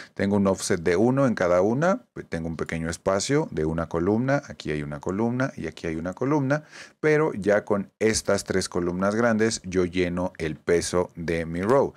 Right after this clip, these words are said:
Si yo agrego, agrego cualquier, cualquier, este, elemento en este row, en esta fila, ya lo va a agregar en la parte de abajo. Porque en esta ya no hay espacio, ya se llenó el peso de doce, ¿va? Bueno,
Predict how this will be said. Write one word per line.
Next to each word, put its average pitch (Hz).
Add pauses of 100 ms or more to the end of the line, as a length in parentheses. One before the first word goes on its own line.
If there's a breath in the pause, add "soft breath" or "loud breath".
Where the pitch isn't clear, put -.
(240 loud breath)
Si 92
yo 95
agrego, 95
agrego 90
cualquier, 95 (260)
cualquier, 87
este, 80
elemento 85
en 78
este 87
row, 110
en 85
esta 85
fila, 117 (380 loud breath)
ya 85
lo 90
va 87
a 85
agregar 92
en 82
la 73
parte 82
de 78
abajo. - (100)
Porque -
en 78
esta 98
ya 80
no 78
hay 78
espacio, 87
ya 73
se 90
llenó 78
el 80
peso 78 (100)
de 80
doce, -
¿va? 117 (480)
Bueno, -